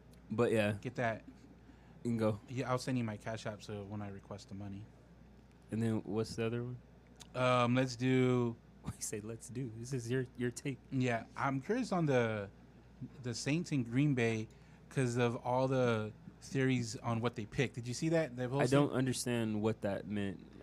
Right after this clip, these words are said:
Speaker 1: I was reading a
Speaker 2: So
Speaker 1: lot of
Speaker 2: be-,
Speaker 1: words.
Speaker 2: because of, um, the Saints, like, the, they can't play at home because of the field, because of the storm.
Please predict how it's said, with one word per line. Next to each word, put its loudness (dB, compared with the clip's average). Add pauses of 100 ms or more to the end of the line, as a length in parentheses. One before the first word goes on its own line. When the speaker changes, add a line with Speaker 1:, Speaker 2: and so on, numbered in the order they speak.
Speaker 1:
I 6
was 6
reading 6
a 4
Speaker 2:
So 6
Speaker 1:
lot 10
of 4
Speaker 2:
be-, 8
Speaker 1:
words. 6
Speaker 2:
because 0
of, 0
um, 0 (840)
the -4
Saints, 2
like, 0
the, 0
they -2
can't -4
play 0
at -6
home 0
because -6
of -6
the -8
field, -6
because -10
of -10
the -18
storm. -10